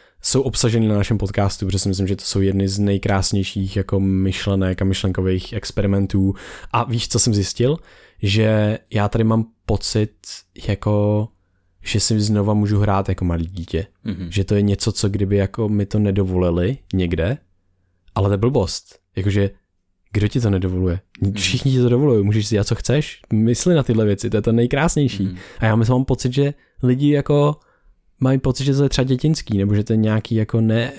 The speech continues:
Speaker 1: nevím proč, ale mám pocit, že jsem si to taky na-, jako trošičku nainstaloval a že jsme si to nainstalovali my tady na podcastu.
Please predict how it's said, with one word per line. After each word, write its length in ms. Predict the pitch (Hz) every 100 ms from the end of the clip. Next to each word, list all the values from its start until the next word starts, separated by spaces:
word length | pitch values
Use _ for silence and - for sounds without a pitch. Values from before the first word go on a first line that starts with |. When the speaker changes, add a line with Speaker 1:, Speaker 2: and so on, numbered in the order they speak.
| 139
Speaker 1:
nevím 520 | 123 123 139 95 95 - -
proč, 380 | 101 101 - - - - -
ale 280 | 107 113 110
mám 220 | 110 113
pocit, 200 | 117 113
že 100 | 113
jsem 200 | - 110
si 120 | -
to 80 | 117
taky 220 | 117 -
na-, 140 | 143 -
jako 200 | 101 -
trošičku 480 | - - - - -
nainstaloval 640 | 85 90 - 90 87 87 113
a 80 |
že 100 | 104
jsme 160 | 107 113
si 100 | -
to 80 | 107
nainstalovali 420 | 101 - 104 107
my 160 | 107 107
tady 200 | 107 110
na 80 |
podcastu. 560 | 131 190 127 104 -